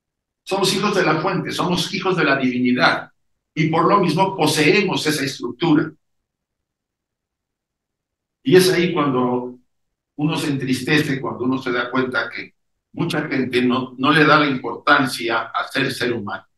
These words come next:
La, desperdicia su vida en muchas cosas, viviendo hacia afuera, en lugar de ir viviendo poco a poco hacia adentro. Nadie niega que el mundo tenemos que cumplir cosas. Perdón,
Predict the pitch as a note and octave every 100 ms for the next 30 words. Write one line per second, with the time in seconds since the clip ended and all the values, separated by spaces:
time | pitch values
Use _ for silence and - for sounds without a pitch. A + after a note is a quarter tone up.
0 | _ _ _ _ _ _ _ - C3+ B2
1 | - C3 - C#3 D#3 F#3 - D3+ D3+ E3
2 | C#3 A2+ G#2 G#2 - _ _ _ _ _
3 | D3 D#3 E3+ - - C#3+ A#2+ A#2+ - _
4 | _ _ _ - C3+ - E3+ D3+ D3 -
5 | - B2+ B2 - _ _ _ - C3 D3
6 | D3 C3+ D3 C3 A#2+ B2 C3+ B2 C#3 C3
7 | B2 B2 B2 B2 - - F#2 F#2+ - _
8 | - - - D3+ G#3+ G#3 E3 D#3 E3 D3
9 | F3+ A2 B2+ D3 D#3+ D#3 C3 C3 C3 C3+
10 | - - - B2+ B2+ A2+ - - _ _
11 | _ _ _ _ _ - C#3 C3 B2+ -